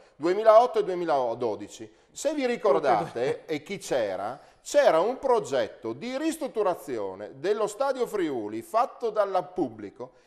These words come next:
Speaker 1: che parlava di un investimento di sessanta milioni di euro e quello avrebbe un po' sistemato lo stadio. A questo punto invece, fortuna ha voluto per la comunità udinese che quel progetto non è andato in porto,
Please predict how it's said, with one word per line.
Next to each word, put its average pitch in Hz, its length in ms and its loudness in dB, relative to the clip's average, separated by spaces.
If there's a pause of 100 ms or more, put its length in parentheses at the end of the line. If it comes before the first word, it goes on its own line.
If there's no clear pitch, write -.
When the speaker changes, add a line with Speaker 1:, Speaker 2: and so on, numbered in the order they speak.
Speaker 1:
che 320 160 -6
parlava 269 440 4
di 190 80 -4
un 240 60 -6
investimento 247 500 -10
di 214 140 -10
sessanta 330 720 -4
milioni 294 540 -6
di 240 120 -10
euro 220 600 -2 (160)
e 233 160 -6
quello 294 260 2
avrebbe 269 300 0
un 254 180 -10
po' 339 220 -6
sistemato 202 640 -6
lo 135 100 -2
stadio. 117 360 -6 (200)
A 254 140 0
questo 302 320 -10
punto 254 280 -8
invece, 170 520 -6
fortuna 175 500 -4
ha 151 40 0
voluto 147 760 0
per 127 180 -4
la 131 120 -2
comunità 139 560 -2
udinese 147 640 -6
che - 180 -10
quel 143 160 -6
progetto 185 460 -6
non 220 80 -6
è - 20 -2
andato 202 280 -2
in 190 120 -10
porto, 135 600 -4